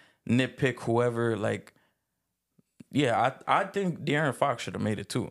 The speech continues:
<laughs> Like, I think that too. Um, Paul George, I was, I, I was rooting for Paul George to make it when we was trying to predict the reserves.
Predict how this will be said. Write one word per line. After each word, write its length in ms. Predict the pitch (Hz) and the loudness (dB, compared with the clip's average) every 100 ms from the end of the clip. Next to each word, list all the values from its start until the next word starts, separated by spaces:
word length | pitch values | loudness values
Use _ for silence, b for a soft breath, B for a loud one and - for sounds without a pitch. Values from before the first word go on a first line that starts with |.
| 120 | -2
<laughs> 100 | 143 | 0
Like, 340 | 143 - - B B B | 0 -4 -10 B B B
I 140 | - 117 | 0 0
think 280 | - 131 113 | 0 -2 0
that 180 | 107 | -2
too. 200 | - 123 90 | -2 -2 -2
Um, 500 | 85 113 107 110 110 _ _ _ _ _ _ _ _ | 0 0 0 -2 -6 _ _ _ _ _ _ _ _
Paul 260 | - 131 135 | 2 4 4
George, 480 | 131 139 139 120 - _ - | 2 2 2 -2 -12 _ 0
I 100 | 127 | 2
was, 260 | 156 151 123 | 4 2 2
I, 160 | 113 | 2
I 200 | 139 120 | 2 2
was 220 | 151 135 110 104 | 2 0 -4 -8
rooting 360 | 104 127 147 127 | 0 4 4 4
for 140 | - 113 | 0 -2
Paul 260 | 113 107 | 0 0
George 300 | 104 107 104 | 0 -2 -2
to 100 | - | 0
make 260 | 107 110 107 | 2 2 0
it 120 | 98 | -4
when 260 | 82 107 107 | 0 0 2
we 100 | 113 | 2
was 220 | 110 98 | 2 -2
trying 240 | - 113 | 0 0
to 80 | 107 | 0
predict 360 | 104 104 110 - | -4 -2 -2 -2
the 80 | |
reserves. 460 | 104 104 107 113 117 | -2 0 0 0 -4